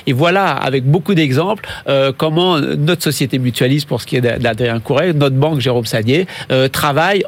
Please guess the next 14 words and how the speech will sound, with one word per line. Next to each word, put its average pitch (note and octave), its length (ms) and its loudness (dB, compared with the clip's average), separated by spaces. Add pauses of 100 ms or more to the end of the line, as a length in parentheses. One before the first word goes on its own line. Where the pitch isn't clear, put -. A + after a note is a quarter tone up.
en G3+ 200 2
accord F3 500 0
avec C3+ 240 -2
les D3+ 80 0
valeurs C#3 380 0
des D#3 200 2
gens E3+ 240 0 (120)
et, D3+ 260 0 (160)
et C#3+ 60 0
de C#3+ 80 2
la C#3+ 140 0
société D3 440 -4 (260)
en C#3 120 0
général. C3 460 0